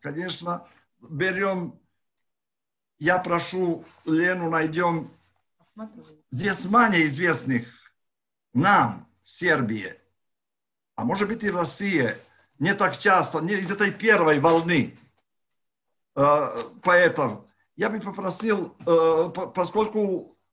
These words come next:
поэты-фронтовики, их поэзия, э, по-моему, это одна из своеобразная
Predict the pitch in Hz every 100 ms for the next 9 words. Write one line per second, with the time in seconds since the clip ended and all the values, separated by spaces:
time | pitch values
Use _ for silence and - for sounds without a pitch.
0 | _ _ _ - 185 226 220 196 180 175
1 | 175 170 - 208 139 - _ _ _ _
2 | _ _ _ _ _ _ _ _ _ _
3 | _ _ 180 202 - 160 160 151 127 120
4 | 101 - _ _ _ - 151 143 139 127
5 | - - - - _ _ _ - 175 175
6 | - 196 220 185 190 208 190 185 185 180
7 | 196 190 147 - - - 170 185 175 214
8 | 202 131 123 117 110 90 -